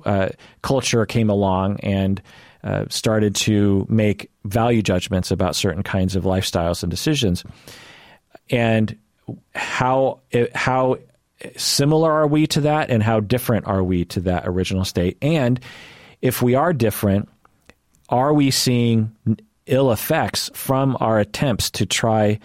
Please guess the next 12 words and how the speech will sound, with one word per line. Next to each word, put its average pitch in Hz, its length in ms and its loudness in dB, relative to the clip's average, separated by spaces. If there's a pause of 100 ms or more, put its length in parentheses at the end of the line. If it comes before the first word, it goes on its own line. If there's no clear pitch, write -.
(400)
to, 104 640 0
uh, 95 440 -4 (640)
be, 131 480 2 (580)
to, - 220 -2 (160)
you 117 180 0
know, 101 160 2
to 113 120 -2
shove 127 400 0
a 110 100 2
square 113 420 0
peg 123 260 2
into 101 200 4